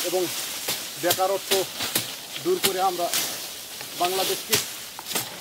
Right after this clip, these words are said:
কৃষির আধুনিক যে একটা, যে একটা রূপরেখা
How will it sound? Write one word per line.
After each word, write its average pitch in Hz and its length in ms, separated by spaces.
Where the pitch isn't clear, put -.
কৃষির 208 340
আধুনিক 208 480
যে 170 60
একটা, 190 300
যে 175 60
একটা 180 220
রূপরেখা 185 560